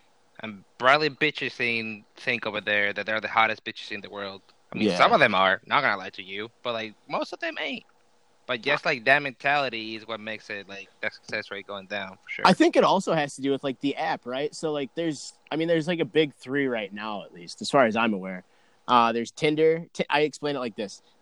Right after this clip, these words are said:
Speaker 2: Tinder is, like, if you're just trying to get your dick sucked or you see some titties. There's Bumble, where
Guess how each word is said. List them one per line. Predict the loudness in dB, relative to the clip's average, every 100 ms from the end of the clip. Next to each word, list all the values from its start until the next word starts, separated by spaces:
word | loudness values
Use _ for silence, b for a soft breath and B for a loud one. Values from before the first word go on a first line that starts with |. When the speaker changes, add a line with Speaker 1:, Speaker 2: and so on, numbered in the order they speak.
| -2
Speaker 2:
Tinder | 2 4 2
is, | 2
like, | -2
if | -2 -6
you're | -6
just | -6
trying | -8 -8
to |
get | -6
your | -8
dick | -4 -6 -4
sucked | -4 -4 -6
or |
you | -12
see | -4 -4
some | -4 -6
titties. | -2 0 0 -2 -10 _ _ _ 0
There's | 6 6 6
Bumble, | 0 4 4 4 -2 -2 -4
where | -4 -2 -4